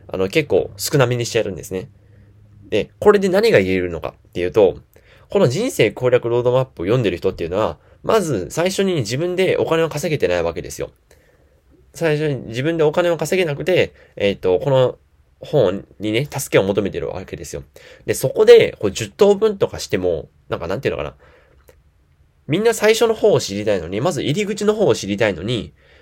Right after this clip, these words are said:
あの、あんまり刺さらないみたいな。で、なんか難しい話になってきても、ずっと同じぐらい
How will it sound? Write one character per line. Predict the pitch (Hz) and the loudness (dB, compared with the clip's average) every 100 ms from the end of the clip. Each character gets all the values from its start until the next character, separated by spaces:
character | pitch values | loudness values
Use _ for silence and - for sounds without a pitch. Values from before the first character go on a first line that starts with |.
| - | -6
あ | 101 | -2
の、 | 98 156 | 0 0
あ | |
ん | 170 | 0
ま | 165 | -2
り | 147 | -2
刺 | 127 | -6
さ | 127 | -4
ら | 143 | -4
な | 95 | -4
い | 65 | -12
み | - | -16
た | |
い | - | -20
な。 | _ _ _ _ _ _ _ _ | _ _ _ _ _ _ _ _
で、 | 156 131 | -2 0
な | 110 | 0
ん | 110 | 0
か | 95 | 0
難 | 98 127 151 | 0 0 0
し | 160 | 2
い | 156 | 2
話 | 160 156 139 | 0 -2 0
に | |
な | 120 | -2
っ | |
て | 117 | -2
き | - | -4
て | 123 | 0
も、 | 135 104 | 2 2
ず | 113 | 0
っ | |
と | 123 113 | 0 2
同 | 107 | 2
じ | 104 110 | -4 -2
ぐ | 104 | 2
ら | 104 | 2
い | 104 - | 2 -4